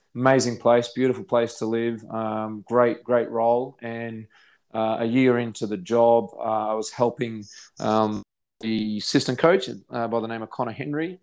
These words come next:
um, helping him with his preparation for, um, interviewing for the head coaching role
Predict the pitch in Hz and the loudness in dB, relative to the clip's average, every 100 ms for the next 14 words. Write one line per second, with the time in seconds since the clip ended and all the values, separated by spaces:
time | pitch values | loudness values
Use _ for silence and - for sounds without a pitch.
0 | - 113 110 110 113 _ _ _ 127 123 | -10 -6 -6 -8 -14 _ _ _ -6 -4
1 | 123 117 120 110 107 - 120 110 113 120 | -6 -8 -6 -6 -6 -2 0 2 2 0
2 | 113 - 113 110 110 _ _ _ _ _ | -6 0 0 0 -4 _ _ _ _ _
3 | 117 107 107 123 117 107 120 120 117 101 | -6 -4 -4 -4 -4 -2 0 0 -2 -2
4 | 120 143 127 107 117 110 113 - | 2 2 4 0 -2 0 0 0